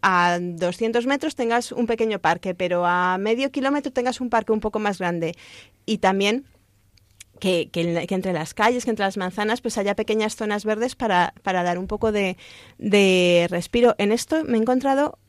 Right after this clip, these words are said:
una idea muy interes-, muy interesante. No sé hasta qué punto es aplicable, supongo que en las zonas de nueva construcción sí se podría atender a eso, o en las zonas de la ciudad que se rehabilitan, que eso es muy importante, hay zonas que necesitan rehabilitarse, entonces se pueden rehabilitar con criterios, con criterios sostenibles,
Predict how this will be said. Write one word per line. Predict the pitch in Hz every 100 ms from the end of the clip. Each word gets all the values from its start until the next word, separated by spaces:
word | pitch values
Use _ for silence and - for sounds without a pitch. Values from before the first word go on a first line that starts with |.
| _
una | - 226 233
idea | 247 240
muy | 196 185 202
interes-, | 220 254 254 - -
muy | 190 180 165 180
interesante. | 202 208 196 208 170 139 - - -
No | 214
sé | 226
hasta | 214
qué | 226
punto | 214 220 220
es | 233
aplicable, | 214 208 208 226
supongo | 254 208 196
que | 208
en | 208
las | 208
zonas | - 196 202
de | 214
nueva | 190
construcción | 190 196 - 180 202 196
sí | 220
se | 233
podría | 208 202
atender | 196 190 185
a |
eso, | 190 269 -
o | 202
en | 185
las | 160 -
zonas | 190 190
de | 202
la | 202
ciudad | 196 202 190
que | 196
se | 226 214
rehabilitan, | 180 151 151 202 254 185
que |
eso | 175
es | 190
muy | 190
importante, | 180 170 208 208
hay |
zonas | 202 190 196
que | 208
necesitan | 170 185 185
rehabilitarse, | 190 196 185 214 220 - - - - - - -
entonces | - 190 190 220
se | 226
pueden | 190 185
rehabilitar | 190 214 226 208 202
con | 214
criterios, | 214 202 208 208 -
con | 208 190
criterios | 202 185 196 202
sostenibles, | 214 - 220 220 220 294